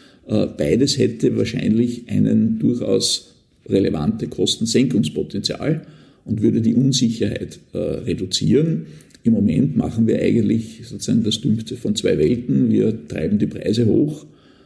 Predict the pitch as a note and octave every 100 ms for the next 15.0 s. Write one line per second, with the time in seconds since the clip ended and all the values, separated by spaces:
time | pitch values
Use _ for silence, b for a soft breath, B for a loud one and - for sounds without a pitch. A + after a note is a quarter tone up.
0 | b _ - G#2 G2 G#2+ G#2+ A2 - -
1 | - - - - F#2+ D2 A#2 G#2+ - G#2
2 | E2+ B1+ G2 A#2 G#2+ - C3 A#2 G#2+ G2
3 | G2 - - - - G2 - - - -
4 | D3+ - B B B A2+ G#2 G#2+ C3 A2
5 | B2 G2+ G2+ G2+ G#2+ G2+ - G#2+ G#2 G2+
6 | - - A#2+ A2+ A#2 B B B B -
7 | - G2 G2+ G#2+ - A2+ - G#2 G2+ A2+
8 | A2+ - - - - G2+ - - G2+ -
9 | G2 - - - A2 G2 F#2+ F#2 F#2+ -
10 | - G#2 - A#2+ - - - - - F2+
11 | C3 B B B B B B _ - G2+
12 | F#2+ - - - G#2+ A2 A#2+ B2+ - G#2
13 | G#2 A#2 A#2 G2+ - - - - - -
14 | G#2 G#2+ G#2 F#2 G2+ G2+ G#2 A2+ - A#2